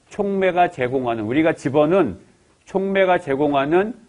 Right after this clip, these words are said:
화학 반응이 일어날 수 있는 서피스 에어리어. 그게 제일 중요해요. 그러면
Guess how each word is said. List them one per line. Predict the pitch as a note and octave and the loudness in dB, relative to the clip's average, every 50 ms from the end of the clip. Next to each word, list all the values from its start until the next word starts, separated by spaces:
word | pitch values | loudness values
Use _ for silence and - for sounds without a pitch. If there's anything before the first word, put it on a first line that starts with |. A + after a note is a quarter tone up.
| _ _ _ _ _ _ _ | _ _ _ _ _ _ _
화학 | - F3 E3+ F3+ F3+ F3 - | -6 0 2 4 4 2 2
반응이 | C3+ B2+ B2+ C3 C#3 D3 C#3+ | 0 0 0 0 0 -2 0
일어날 | B2+ B2 B2 B2 A#2+ A#2 | 0 0 0 0 0 -2
수 | G#2 - C3 | -2 -4 -4
있는 | A#2+ A2+ A#2 C3 D3+ D#3+ D#3+ | -4 -4 -2 -2 -2 -4 -2
서피스 | - F#3+ F3 F#3+ F#3 - G#3+ G3+ - - | -2 0 0 0 0 -2 -4 -4 0 2
에어리어. | F#3+ C#3 B2+ C#3 G#3 G3 F#3+ F#3+ E3+ G#2+ F#2+ - _ _ _ _ | 2 4 4 4 4 4 2 2 0 -2 -6 -14 _ _ _ _
그게 | _ - B2+ D#3 D#3+ | _ -2 0 0 0
제일 | B2+ D3 C#3 C#3 - | 0 0 -2 -2 -2
중요해요. | - A#2 A2 A2 A2+ A2+ G2 F2 E2 E2 F#2 G2+ F#2+ F#2+ - _ _ _ _ _ _ _ _ _ _ _ _ _ _ _ _ _ | -6 -6 -6 -4 -4 -4 -6 -6 -6 -6 -6 -8 -8 -10 -14 _ _ _ _ _ _ _ _ _ _ _ _ _ _ _ _ _
그러면 | C#3+ E3+ G3 G3+ G#3 G#3+ G#3 G#3 G#3 | 0 2 4 4 4 4 2 2 -2